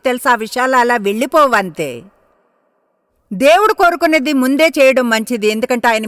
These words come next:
మీరు అది చేసేంత వరకు చెప్పడం. అప్పుడు, మ్యాన్, నాకు అలా చేయాలనిపించలేదు. ఓ, నాకు అసలు అలా చేయాలని లేదు, వారికి ఇవ్వాలనుకోలేదు. ఇల్లు కొండం అంటే డబ్బులు కావాలి, మా వద్ద అంత డబ్బు లేదు. అందుకే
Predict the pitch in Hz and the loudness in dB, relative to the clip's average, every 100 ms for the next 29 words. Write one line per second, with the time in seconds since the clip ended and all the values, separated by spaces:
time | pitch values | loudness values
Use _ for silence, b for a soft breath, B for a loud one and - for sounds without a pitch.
0 | 220 214 214 226 233 262 262 233 226 226 | -4 -2 -2 -2 0 0 -2 0 -4 -2
1 | 233 220 - 190 165 139 - 135 131 131 | -2 -2 -2 -4 -6 -8 -12 -18 -20 -20
2 | _ - _ _ - _ - - - - | _ -20 _ _ -20 _ -20 -20 -20 -20
3 | - - _ - - - - - _ - | -20 -20 _ -20 -20 -20 -20 -20 _ -20
4 | - _ _ - - 269 359 381 262 262 | -20 _ _ -14 -2 2 4 2 0 0
5 | 262 262 247 240 233 233 302 254 214 180 | 2 2 2 2 2 4 4 2 -4 -8
6 | 165 - 143 139 135 117 127 _ _ _ | -12 -12 -14 -14 -16 -18 -20 _ _ _
7 | _ B B 294 392 392 294 247 247 247 | _ B B 2 4 4 4 2 2 0
8 | 240 233 220 202 - 220 233 247 220 185 | 0 2 2 0 -2 0 0 0 -2 -4
9 | 175 185 254 240 240 240 320 370 392 311 | -4 -2 0 0 -2 0 2 2 0 -2
10 | 220 160 131 135 135 - B B 320 415 | -4 -4 -10 -12 -16 -18 B B 2 4
11 | 415 403 392 359 339 269 240 359 285 240 | 2 2 2 2 0 0 0 0 2 2
12 | 320 233 339 311 254 233 311 302 233 226 | 2 0 0 2 2 2 0 0 0 0
13 | 220 339 285 180 151 139 175 _ _ _ | 0 -4 -4 -4 -6 -8 -14 _ _ _
14 | _ _ _ _ _ _ _ _ _ _ | _ _ _ _ _ _ _ _ _ _
15 | _ _ _ _ _ _ 214 247 262 - | _ _ _ _ _ _ -2 0 -2 -2
16 | 262 | -2